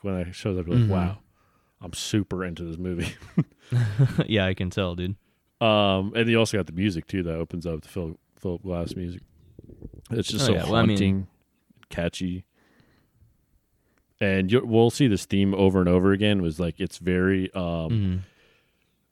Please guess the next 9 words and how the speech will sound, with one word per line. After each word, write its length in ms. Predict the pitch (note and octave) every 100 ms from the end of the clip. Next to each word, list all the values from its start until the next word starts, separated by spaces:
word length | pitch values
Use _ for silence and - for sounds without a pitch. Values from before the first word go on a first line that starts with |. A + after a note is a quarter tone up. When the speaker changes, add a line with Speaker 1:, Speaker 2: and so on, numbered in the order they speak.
| _ _ _
Speaker 1:
Bernard 320 | A2+ G#2+ A2 F#2
Glass 300 | F2+ F2+ F2+
was 80 | F2
going 160 | F2
for, 160 | - D#2+
like, 120 | D2
a 60 | D#2
very 380 | E2+ F2 F2
gothic 500 | D#2+ E2+ D#2 D2+ D#2